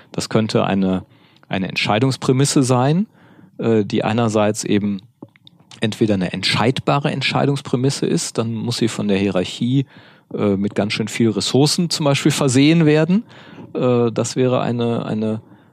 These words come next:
äh, entscheidbare Entscheidungsprämisse, indem man sagt, so, wenn wir das wollen, dann müssen wir hier, äh, bessere Maschinen anschaffen und eine, eine extrem aufwendige Qualitätskontrolle einführen und so weiter und so fort.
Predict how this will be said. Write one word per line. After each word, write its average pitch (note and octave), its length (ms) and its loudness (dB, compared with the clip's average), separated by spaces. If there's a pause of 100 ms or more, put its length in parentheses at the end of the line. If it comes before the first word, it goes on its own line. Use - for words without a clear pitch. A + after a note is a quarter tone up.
äh, - 60 -10
entscheidbare A#2+ 920 -2
Entscheidungsprämisse, C3+ 1300 0
indem A2+ 220 -2
man A2 160 0
sagt, A2 340 0
so, G#2 200 0
wenn G2+ 160 0
wir G#2 100 2
das F#2+ 220 -4
wollen, C3 380 2
dann G#2+ 140 0
müssen A#2 240 -4
wir A2 100 2
hier, A2 440 2 (400)
äh, F#2+ 540 -2
bessere - 320 0
Maschinen B2 420 0
anschaffen G#2+ 640 0
und G2 280 -2
eine, F#2+ 200 2
eine F#2 600 -2
extrem - 460 -2
aufwendige G2 540 2
Qualitätskontrolle A2 920 0
einführen G2+ 640 2
und G2+ 180 -4
so G2 120 0
weiter F#2+ 280 0
und F#2 140 -8
so F#2 80 -8
fort. G#2+ 420 -2